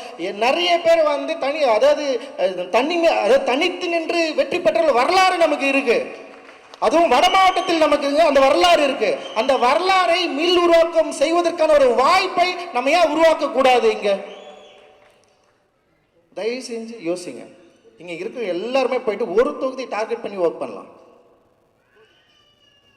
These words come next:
நீங்க யாருன்னு கேக்குறாங்களா, அவங்களுக்கு யாருக்கு நம்ம பதில் சொல்லலாம்? ஆம்ஸ்ட்ராங்னா யாருன்னு கேட்டாங்களா, அவங்களுக்கு ஒரு பதில் சொல்றதுக்கான வாய்ப்பை நம்ம ஏன் உருவாக்க கூடாது?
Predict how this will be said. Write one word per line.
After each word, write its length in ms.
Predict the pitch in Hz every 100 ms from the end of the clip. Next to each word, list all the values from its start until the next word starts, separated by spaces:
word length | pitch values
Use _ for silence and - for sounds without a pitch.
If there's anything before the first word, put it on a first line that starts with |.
| _
நீங்க 200 | 180 196
யாருன்னு 480 | 196 233 240 226 185
கேக்குறாங்களா, 420 | 180 160 143 147
அவங்களுக்கு 240 | 165 165
யாருக்கு 320 | 170 247 285 269
நம்ம 200 | 233 180
பதில் 200 | 202 262
சொல்லலாம்? 420 | 180 135 101 - - - _ _ _ _ _ _ _ _ _
ஆம்ஸ்ட்ராங்னா 500 | 175 254 - 240 240
யாருன்னு 480 | 196 208 247 247 226
கேட்டாங்களா, 400 | 220 190 185 170
அவங்களுக்கு 260 | 175 269 277
ஒரு 140 | 254
பதில் 280 | 262 339 339
சொல்றதுக்கான 420 | 311 311 294 277
வாய்ப்பை 380 | 247 302 370 330
நம்ம 160 | 294 277
ஏன் 140 | 311
உருவாக்க 400 | 277 285 285 277
கூடாது? 680 | 233 233 185 135 113 -